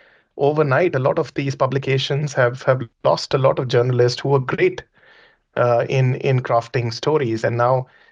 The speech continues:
uh, with A I tools kind of coming in, you know, and, and you just feeding, "Yeah, this is my next, uh, story," or, "This is the headline that, that I want to kind of print." Most of these guys are,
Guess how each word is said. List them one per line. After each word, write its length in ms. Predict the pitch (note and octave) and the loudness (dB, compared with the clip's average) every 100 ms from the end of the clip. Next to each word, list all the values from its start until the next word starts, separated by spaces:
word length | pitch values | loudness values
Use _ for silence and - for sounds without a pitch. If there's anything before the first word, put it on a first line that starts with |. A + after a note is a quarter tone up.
| _ - | _ -2
uh, 180 | A#2 A2+ | 0 2
with 480 | C3 B2 A2+ C3 C#3 | 0 0 -4 -4 0
A 160 | C3 | 2
I 100 | C3+ | 2
tools 340 | C3 B2+ C3 - | 0 -4 -4 -2
kind 260 | C3 B2 | -2 0
of 120 | A#2 - | -2 -2
coming 300 | A#2 A#2 A#2+ | -2 0 0
in, 420 | D3+ C#3+ B2 B2 | 2 2 0 -2
you 80 | A2+ | -2
know, 220 | A2+ C3 | 0 0
and, 200 | A#2+ A#2 | 0 -2
and 180 | A2 A2+ | -4 -4
you 100 | A#2 | -2
just 220 | A#2 - | -2 -2
feeding, 440 | A#2+ A#2 A#2 A2+ - - - _ _ | -2 0 0 -4 -10 -20 -20 _ _
"Yeah, 180 | B2+ A#2 | 2 2
this 240 | C3+ C3 | 2 0
is 140 | C3 B2 | -2 2
my 180 | A#2 | 2
next, 460 | A2+ A#2+ A2+ - - _ | 4 0 -2 -14 -20 _
uh, 240 | A2+ A2+ A2+ | 0 2 0
story," 460 | - A#2+ A#2 A2+ | 0 2 2 2
or, 100 | A2+ | 2
"This 220 | A2+ A2+ | 0 0
is 120 | B2+ A#2 | -2 -2
the 100 | G#2+ | 0
headline 540 | A2+ A2+ A2+ A2 A2 | 2 2 0 0 0
that, 200 | A2 G#2 | 0 2
that 140 | A2+ | 0
I 40 | A2 | 2
want 220 | G#2+ A2 | 0 -4
to 80 | A2 | -2
kind 260 | A2+ G#2+ | -2 -2
of 120 | G#2+ - | -4 0
print." 340 | D3 C3+ A2 - _ _ _ | 0 0 -4 -12 _ _ _
Most 220 | C3+ F3 | 0 2
of 80 | F3 | 0
these 160 | C#3+ B2+ | -2 0
guys 260 | B2+ A2+ | 0 2
are, 240 | A#2 A2 | 2 0